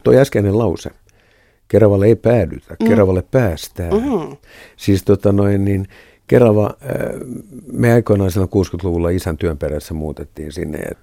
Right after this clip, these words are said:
Speaker 1: ja, ja sitten kun mu-, itselle rupesi tulemaan lapsi, mä asuttiin ensin Kirkkonummella vaimon kanssa. Ja noita lapsia rupesi, tyttäriä, rakkaita tyttäriä,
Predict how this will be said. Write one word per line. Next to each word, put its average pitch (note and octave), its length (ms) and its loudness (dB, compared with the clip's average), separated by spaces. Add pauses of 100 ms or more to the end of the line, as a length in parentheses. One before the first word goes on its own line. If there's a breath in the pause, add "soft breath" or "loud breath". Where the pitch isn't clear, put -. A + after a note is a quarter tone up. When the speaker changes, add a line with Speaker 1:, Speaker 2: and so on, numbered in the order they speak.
(280)
Speaker 1:
ja, A#2+ 440 -6
ja A#2+ 60 0
sitten B2+ 340 -4
kun B2+ 240 -6
mu-, - 100 -8
itselle A2+ 340 -4
rupesi G#2 280 -6
tulemaan G2+ 280 -2
lapsi, G#2 240 -6
mä G2 80 -8
asuttiin G#2+ 240 -8
ensin G2+ 180 -6
Kirkkonummella F2+ 600 -6
vaimon D#2+ 280 -6
kanssa. D2 320 -12
Ja - 60 -10 (140)
noita F2+ 360 -8
lapsia F2+ 300 -6
rupesi, - 380 -12 (380 soft breath)
tyttäriä, F#2 460 -4
rakkaita F2+ 420 -6
tyttäriä, E2 540 -8